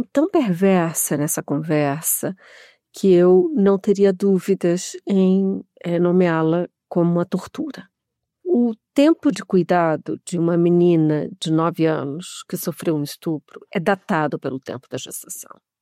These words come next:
Qualquer controvérsia que se coloque nesse meio do caminho, controvérsias sobre consentimento, controvérsias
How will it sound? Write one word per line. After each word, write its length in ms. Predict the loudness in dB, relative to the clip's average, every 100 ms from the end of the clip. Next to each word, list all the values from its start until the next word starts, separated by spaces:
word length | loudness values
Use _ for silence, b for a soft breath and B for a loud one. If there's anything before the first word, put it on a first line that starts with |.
| _ b b b b _
Qualquer 380 | 0 2 -2 -2
controvérsia 1200 | 0 2 4 4 4 2 2 -2 -12 -14 -16 -18 -20 _ _ _ -10
que 100 | -8
se 120 | -6
coloque 640 | -2 2 4 2 -2 -8
nesse 300 | -8 -6 -6
meio 180 | -6 -6
do 140 | -8
caminho, 520 | -8 -8 -6 -8 -10 -12 B B B
controvérsias 880 | -4 -4 -2 -2 2 0 -2 -4 -4
sobre 300 | -2 -4 -4
consentimento, 1000 | -6 -6 -4 -4 -2 0 0 -2 -6 -6
controvérsias 1080 | -4 0 0 2 2 2 -2 0 0 0